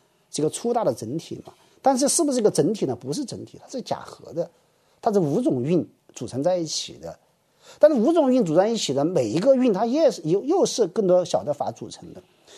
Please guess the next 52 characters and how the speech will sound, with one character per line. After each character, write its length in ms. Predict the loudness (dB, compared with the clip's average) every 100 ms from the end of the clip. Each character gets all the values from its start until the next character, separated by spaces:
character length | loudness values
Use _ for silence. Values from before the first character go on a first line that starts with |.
| -6
所 100 | 0
以 40 | 4
最 120 | 4
后 100 | 4
分 160 | 2 0
析 300 | 0 -2 2
到 180 | 4
后 140 | 4 4
面 140 | 4
的 80 | 2
时 120 | 2
候， 80 | 0
就 80 | 2
根 220 | 2 2
本 120 | 2 2
没 140 | 0
有 60 | 0
一 20 |
个 100 | -2
所 240 | -4 -4
谓 100 | -2
的， 200 | 0 -2 -6 _ _ _ _ _
呃， 240 | -2 -2
这 160 | -2 -2
个 80 | 0
说， 140 | 0
这 180 | -2 0
个， 100 | 0 0 -4
这 100 | 2
个 100 | 2 0
五 160 | -4 0
蕴 160 | 0
根 120 | 2 0
本 80 |
不 80 | -2
存 240 | -8 -12 -12
在， 240 | -12 -12 _ _ _ _ _ _
这 100 | 4
个 80 | 4
蕴 280 | 6 4 4
啊， 80 | 2
集 240 | 0 -2
聚 240 | -2 0
的 80 | 2
一 100 | 0
种 140 | -2 -6
根 120 | -6
本 100 | -6
就 60 |
不 120 | -8 -14
存 260 | -16 -16
在。 180 | -14 -14